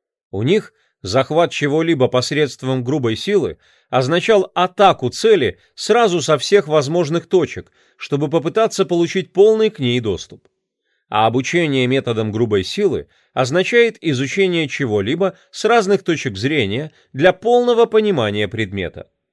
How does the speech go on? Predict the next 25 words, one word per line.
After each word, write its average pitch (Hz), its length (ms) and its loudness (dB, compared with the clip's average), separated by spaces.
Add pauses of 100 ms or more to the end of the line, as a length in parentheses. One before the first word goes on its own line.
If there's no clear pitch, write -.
(520)
При 127 240 4
этом 151 480 0
можно 208 340 2
получить 185 460 0
ряд 196 240 2
весомых 175 560 -2
преимуществ. 196 880 -4 (500)
Прежде 107 380 -2
всего, 127 440 -4 (280)
чем 180 320 0
больше 180 360 4
подходов 127 580 -2
вы 120 240 -2
используете 120 680 -4
при 123 200 -2
изучении 127 640 -4 (200)
какого-либо 123 640 0
предмета, 117 680 -4 (320)
тем 170 240 -2
более 220 300 6
глубокое 143 680 2
и 185 180 -4
комплексное 123 840 2
его 107 320 -2
понимание 107 640 -4